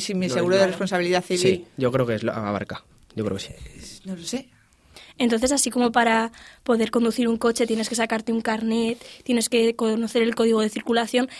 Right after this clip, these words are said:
Speaker 3: ¿sería necesario que los ciclistas hicieran algún tipo de cursillo o algún carnet?
Speaker 2: Yo creo que no. Bueno, igual acabamos, para recaudar, sí,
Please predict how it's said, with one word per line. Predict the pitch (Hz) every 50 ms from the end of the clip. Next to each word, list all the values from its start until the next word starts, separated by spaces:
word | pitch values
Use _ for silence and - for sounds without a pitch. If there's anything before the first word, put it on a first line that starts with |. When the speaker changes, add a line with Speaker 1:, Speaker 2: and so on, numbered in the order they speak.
| - - -
Speaker 3:
¿sería | - - 247 226 240 262 277
necesario | 285 277 294 277 - 277 277 277 254 247
que | 254 240
los | 233 233 -
ciclistas | 254 233 - 247 254 247 - - 233 214 214 - - _ _ -
hicieran | 254 - 262 233 233 226
algún | 226 220 233 226 226
tipo | 226 226 226 247 233
de | 220 226
cursillo | - 233 226 226 - - 294 311 302 262 247 226 220
o | 214
algún | 214 214 226 226 226 226 226 226 226 226 226
carnet? | 226 240 226 220 262 302 285 240 - - - - - - - _ _ _ _ - -
Speaker 2:
Yo | 135 131 139 147
creo | 165 151
que | 123 131
no. | 170 - - - - - - - -
Bueno, | 151 180 196 139
igual | 120 117 131 143
acabamos, | 160 156 147 139 139 135 135 127 120 120 117
para | - 123 117 117
recaudar, | 117 120 110 113 113 117 127 151 156
sí, | - 143